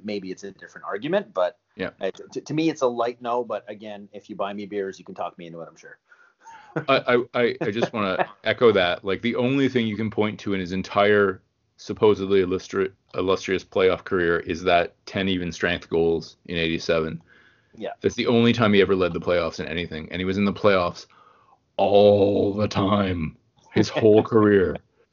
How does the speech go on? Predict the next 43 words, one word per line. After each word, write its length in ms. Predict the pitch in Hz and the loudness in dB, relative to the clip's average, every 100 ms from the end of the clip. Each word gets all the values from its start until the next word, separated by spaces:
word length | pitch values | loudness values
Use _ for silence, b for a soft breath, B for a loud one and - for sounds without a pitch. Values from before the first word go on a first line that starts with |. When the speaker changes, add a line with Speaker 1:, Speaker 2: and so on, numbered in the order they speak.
| _ | _
Speaker 1:
Yeah. 100 | - | -6
Speaker 2:
So 200 | - 113 | 4 6
that's 220 | 101 110 - | 6 4 2
something 240 | 139 123 | -2 0
to 80 | 113 | 2
think 220 | 117 104 | 0 0
about. 340 | 92 85 - _ _ | 0 0 -2 _ _
Here's 340 | 101 110 113 | -2 2 2
one 240 | 101 104 104 | 0 -2 0
last 220 | 98 87 | -2 -4
thing, 160 | 98 87 | -6 -6
and 100 | 87 | -6
then, 240 | 87 92 - | -6 -8 -10
and 180 | 90 | -6
then 120 | 90 87 | -2 -2
I 100 | 82 | -2
swear 300 | - 90 85 | 0 0 2
we 100 | 82 | 0
will 60 | |
move 220 | 80 80 | -2 -4
on 120 | 78 73 | -4 -6
to 80 | |
George 220 | 71 73 - | -8 -8 -6
Hay. 160 | - - b b b b b - | -8 -10 b b b b b 0
Um, 400 | 95 92 90 87 _ _ _ | 2 2 -2 -8 _ _ _
he 160 | - 113 | 2 2
is 120 | - | 2
fourth 280 | - 117 117 | 6 6 8
all 140 | 113 | 4
time 240 | 113 104 | 4 2
in 100 | 104 95 - | 0 -4 0
playoff 360 | 104 98 95 | 4 6 4
points. 440 | - 110 165 165 - _ _ _ _ _ _ - - - | 0 -4 -4 -8 -18 _ _ _ _ _ _ -20 -14 -4
Wanna 240 | 101 98 | -2 0
guess 280 | 95 101 107 | 2 2 2
where 140 | 113 | 4
he 140 | 101 101 | 4 4
is 260 | 107 - - | 2 -2 -10
in 180 | 98 87 | -8 0
playoff 320 | 98 90 - | 2 2 2
points 260 | 101 92 | -2 -2
per 140 | - 90 | -4 -4
game? 300 | 92 135 | -4 -6